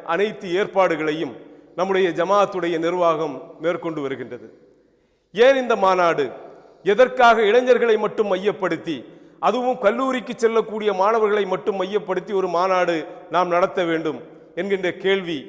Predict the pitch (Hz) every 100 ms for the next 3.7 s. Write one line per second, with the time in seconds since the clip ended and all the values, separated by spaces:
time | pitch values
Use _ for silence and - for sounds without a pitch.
0 | - - - 165 196 202 196 190 185 190
1 | 180 175 165 151 - 143 123 117 - -
2 | - _ _ _ 190 247 240 240 220 196
3 | 208 190 208 185 185 165 185